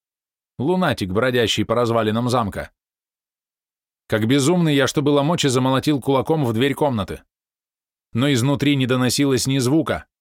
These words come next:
Только мои вопли эхом разносились в пустом коридоре. Я повернул ручку, и дверь неожиданно легко распахнулась. В комнате в углу уныло светила настольная лампа под голубым абажуром.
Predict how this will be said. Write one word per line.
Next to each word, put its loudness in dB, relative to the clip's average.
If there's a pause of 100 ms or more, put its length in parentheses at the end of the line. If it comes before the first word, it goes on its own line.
(640)
Только 0
мои 2
вопли 0
эхом 0
разносились 0
в -10
пустом -2
коридоре. -2 (880)
Я 2
повернул 2
ручку, 0
и 2
дверь 2
неожиданно 0
легко 0
распахнулась. -4 (1000)
В -20
комнате 0
в 2
углу 2
уныло 0
светила 0
настольная 0
лампа 0
под -4
голубым 0
абажуром. -2